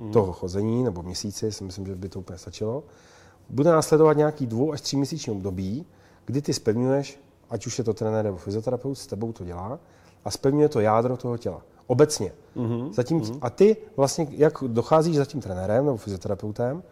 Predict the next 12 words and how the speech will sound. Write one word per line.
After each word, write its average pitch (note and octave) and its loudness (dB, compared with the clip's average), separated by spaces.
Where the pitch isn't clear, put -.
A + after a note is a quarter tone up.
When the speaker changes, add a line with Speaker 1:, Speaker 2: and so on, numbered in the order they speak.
Speaker 2:
tak B2+ 0
si, C#3+ 0
tak - -2
si - -2
ale E3 4
začínáš D#3 0
už D#3 -6
postupně D#3+ -4
s - -4
ním F3 2
mluvit. C3 2
A B2+ -6